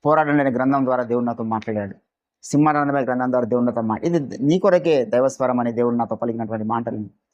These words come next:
రిసీవ్ చేసుకున్నాను. మరి ఆ రోజు నుంచి ఈ రోజు వరకు ఒక ఆరు సార్లు దైవజనుల యొక్క గ్రంథాలన్నీ కూడా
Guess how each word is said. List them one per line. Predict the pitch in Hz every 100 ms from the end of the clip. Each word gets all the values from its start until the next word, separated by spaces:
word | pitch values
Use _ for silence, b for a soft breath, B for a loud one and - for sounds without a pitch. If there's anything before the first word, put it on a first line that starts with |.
| _ _ _ -
రిసీవ్ | 113 139
చేసుకున్నాను. | 131 123 - 127 123 147 - _ _ _ _ _ _ _ 123
మరి | 131 139 127 110 - _ _ _ 127
ఆ | 165
రోజు | 202 175
నుంచి | 165 139
ఈ | 123
రోజు | 123 120
వరకు | 117 117
ఒక | 110 -
ఆరు | 113 135
సార్లు | 139 143 135 131 107 _ _ _ _ _
దైవజనుల | 123 131 123 123
యొక్క | 120
గ్రంథాలన్నీ | 113 120 123 131 120 131
కూడా | 123 113